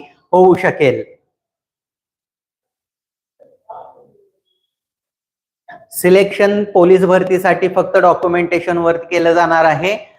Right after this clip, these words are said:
आणि बाकी कुठलंही क्रायटेरिया त्याला नाही आहे.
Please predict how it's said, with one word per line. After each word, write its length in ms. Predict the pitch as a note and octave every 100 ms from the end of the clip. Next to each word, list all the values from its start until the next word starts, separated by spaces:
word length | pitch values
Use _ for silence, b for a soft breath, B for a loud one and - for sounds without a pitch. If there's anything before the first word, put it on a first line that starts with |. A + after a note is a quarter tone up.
| b -
आणि 220 | C#3+ E3
बाकी 320 | D#3+ D#3 F3
कुठलंही 720 | F3+ D#3 D#3+ D#3+ F3 E3+ -
क्रायटेरिया 540 | - D3+ D3+ D#3 D#3 D#3
त्याला 260 | D#3+ D3
नाही 500 | C#3+ B2+ B2+ A#2 A#2+
आहे. 240 | A#2 A2+